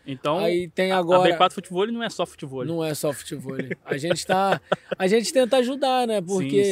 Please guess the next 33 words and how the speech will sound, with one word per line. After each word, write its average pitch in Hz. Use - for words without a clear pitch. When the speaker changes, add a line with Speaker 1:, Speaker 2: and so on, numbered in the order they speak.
Speaker 1:
sim. 131
Speaker 2:
da 180
mesma 220
forma 190
que 202
ajudam 190
a 190
gente, 185
a 214
gente 202
quer 202
ajudar 190
as 180
pessoas. 190
E 175
hoje 196
a 156
gente 165
tá 180
até 175
com 180
uma 196
campanha 190
de, 156
de 143
arreca-, 147
pra 165
arrecadar 170
alimentos, 196
porque 170
com 185
a 202
pandemia, 196